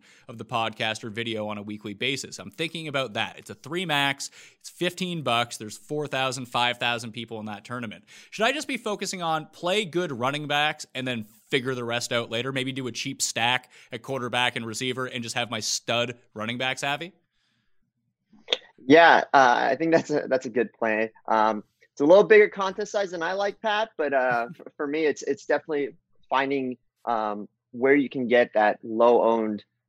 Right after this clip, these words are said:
Speaker 2: um, either it's running back or receiver, and, and, and finding that leverage on the field. Leverage is, is huge in any sport that you play. Uh, in football, it's just as important. So, y-, yeah, definitely trying to find that lower owned,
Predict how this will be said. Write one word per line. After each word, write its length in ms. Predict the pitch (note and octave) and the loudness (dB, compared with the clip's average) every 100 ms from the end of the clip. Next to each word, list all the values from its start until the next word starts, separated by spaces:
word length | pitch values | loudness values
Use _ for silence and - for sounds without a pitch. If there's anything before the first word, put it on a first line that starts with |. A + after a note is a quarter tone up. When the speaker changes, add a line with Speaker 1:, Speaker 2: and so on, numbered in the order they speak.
| - | -10
Speaker 2:
um, 240 | G2+ F#2+ | -8 -8
either 220 | G#2 G2+ F#2+ | -6 -2 -2
it's 160 | - | 2
running 200 | A#2 A#2 | 4 8
back 220 | G#2+ G#2 | 8 6
or 60 | F#2 | 2
receiver, 520 | F2+ - A#2+ A2+ A2+ | -2 0 2 6 6
and, 140 | G2+ - | 4 2
and, 140 | A2 | 0
and 200 | A2+ A#2+ - | 2 0 -2
finding 480 | - B2+ D#3 D#3 C3+ | 2 4 4 4 6
that 220 | A2+ - | 6 6
leverage 380 | G#2+ A2 G#2 F#2+ | 8 8 6 0
on 100 | G2 | 0
the 80 | E2+ | -6
field. 280 | - G2 G2+ | -6 -2 6
Leverage 380 | C3 F3 C#3+ B2 | 8 8 4 2
is, 280 | G#2+ - - | -2 -6 -2
is 280 | B2 A2 - | 2 2 0
huge 440 | - - B2+ G#2+ | -8 2 4 4
in 80 | G#2 - | 2 4
any 220 | C#3 D3+ | 4 4
sport 300 | - - A#2 A2 | 2 2 2 4
that 60 | |
you 120 | G#2+ | 0
play. 400 | G#2 A2+ A2 G#2+ - - - | 2 6 8 8 2 -16 -2
Uh, 140 | G#2 G#2 | 0 2
in 140 | B2 A#2 | 2 4
football, 340 | C#3+ - A2+ | 4 6 6
it's 140 | G#2+ | 6
just 240 | - B2+ - | 0 -2 0
as 60 | |
important. 500 | A#2 G2 G#2+ G2+ G2 | -6 -2 0 0 2
So, 240 | A2+ G2+ - | 4 4 2
y-, 140 | A2 - - | -8 -12 2
yeah, 280 | A#2 G2+ G#2+ _ - | 6 6 4 _ 6
definitely 500 | C3 C3 C#3 C3 B2 - - | 6 6 0 0 -2 -8 -4
trying 140 | C#3+ C3 | 0 2
to 60 | |
find 240 | B2+ B2 A#2 | 4 4 6
that 180 | G2 | 4
lower 400 | A2 A#2 A2+ A2 | 6 6 6 6
owned, 320 | G#2+ G#2+ G2+ | 6 4 2